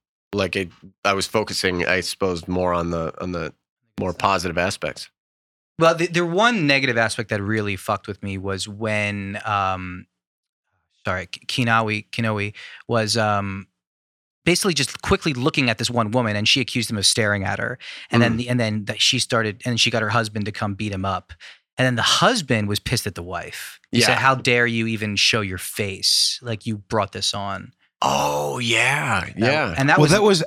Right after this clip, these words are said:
Speaker 3: after he got in trouble, though, though. So there's layers to that.
Speaker 2: Do you think he was
Speaker 3: Because
Speaker 2: a negative example?
Speaker 3: Well, no. I mean,
Speaker 1: Well,
Speaker 3: there's,
Speaker 1: he, he
Speaker 3: there's saving face kind of in a train there, uh, pun intended. Um, so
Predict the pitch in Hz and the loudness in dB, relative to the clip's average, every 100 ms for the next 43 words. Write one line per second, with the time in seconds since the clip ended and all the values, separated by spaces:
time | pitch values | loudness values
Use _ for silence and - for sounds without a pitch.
0 | - 135 147 - 156 139 117 110 107 - | 2 2 2 2 4 6 6 4 0 -6
1 | - - - 127 113 117 110 95 - 117 | -14 -10 2 4 4 4 4 4 4 6
2 | 98 87 85 - - - - - - 131 | 4 4 2 0 -4 -8 -12 -6 0 4
3 | 143 170 143 151 123 98 - 85 82 - | 4 2 4 4 6 4 2 -2 -4 -6
4 | - - 143 135 120 131 113 107 117 117 | -10 -8 0 2 4 6 6 6 4 2
5 | 110 104 101 98 95 101 104 - 160 185 | 0 -2 -2 -4 -4 -6 -6 2 6 6
6 | 208 190 185 170 175 180 131 117 120 127 | 6 6 4 6 6 6 6 6 6 6
7 | 120 123 120 110 127 135 131 127 120 110 | 8 8 6 4 2 4 6 6 2 0
8 | - - 147 135 131 113 123 117 104 - | -4 2 4 6 4 4 2 2 2 -2
9 | - - - - - 113 107 104 98 92 | -4 -4 -8 -2 4 6 6 6 4 0
10 | - 127 104 - - 135 135 90 82 82 | -2 2 4 2 0 2 4 4 0 -4
11 | - - _ - 98 87 - 90 90 90 | -8 -14 _ -2 0 0 0 2 4 4
12 | 120 90 - - - - - 113 107 101 | 2 2 -2 -8 -6 -4 2 4 6 6
13 | 107 - - 110 107 104 | 4 2 4 6 6 4